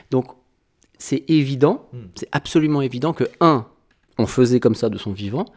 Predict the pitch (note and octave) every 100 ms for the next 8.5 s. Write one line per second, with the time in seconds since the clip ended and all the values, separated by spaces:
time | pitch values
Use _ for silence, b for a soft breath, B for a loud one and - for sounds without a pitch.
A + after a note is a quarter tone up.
0 | B B B - A2 A#2 F#3 - F2 -
1 | G2+ A2 - - C3 A#2+ G#2+ G2+ F#2+ F#2
2 | C3+ G3 C3+ A#2 - D#3 A2 A2 A2 C#3
3 | E3+ C3+ B2 B2+ A#2 B2 B2 C#3+ C#3 A#2+
4 | - A#2+ G#2 - E2 E2+ - D#2 D#2+ F#2+
5 | - - - - - F#2 E2 - - B
6 | B B B G#2+ G#2 F#2 - F#2+ F2 F#2+
7 | F2+ - G2+ F#2 - C3 G#2+ G2 G#2 F#2+
8 | A#2 - F2+ - -